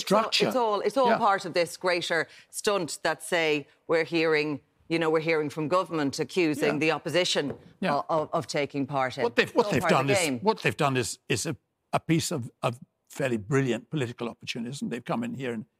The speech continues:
Speaker 2: in a difficulty in which the government finds themselves and said, "We want this, that, and the other." And the government, whatever Leo said this evening, and he, they're only playing with words, has come to an arrangement or an understanding.
Speaker 1: Mm.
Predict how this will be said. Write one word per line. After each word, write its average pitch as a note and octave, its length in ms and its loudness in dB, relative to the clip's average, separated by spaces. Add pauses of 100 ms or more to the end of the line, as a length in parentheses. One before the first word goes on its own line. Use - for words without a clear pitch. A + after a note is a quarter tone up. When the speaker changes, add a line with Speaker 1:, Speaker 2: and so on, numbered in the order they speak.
(100)
Speaker 2:
in E3 100 -6
a A#2 60 -2
difficulty B2+ 400 -2
in A2+ 60 -6
which B2 180 -12
the - 80 -16
government B2 300 -8
finds B2+ 240 -10
themselves - 360 -10
and G3+ 100 -8
said, F#3 180 -8 (640)
"We C#3+ 100 4
want C3 220 2
this, G#3+ 200 2
that, B2+ 240 0
and G#2+ 80 -6
the B2 60 0
other." C#3+ 160 -2 (240)
And G#3+ 80 4
the G3 40 6
government, C#3+ 460 0
whatever F#3+ 320 2 (360)
Leo C#3+ 240 0
said A2+ 260 -4
this - 160 -10
evening, A#2 320 -6
and A#2 100 -14 (220)
he, - 140 -6 (100)
they're B2 160 -2
only D#3 140 -2
playing B2 240 -8
with A2+ 120 -8
words, A2+ 280 -8 (200)
has D3 120 -6
come C#3 180 -2
to C#3+ 80 -6
an A#2 80 -4
arrangement F#3 720 0
or A2+ 100 -10
an G#2+ 80 -8
understanding. F#3+ 680 -2
Speaker 1:
Mm. E3 40 -18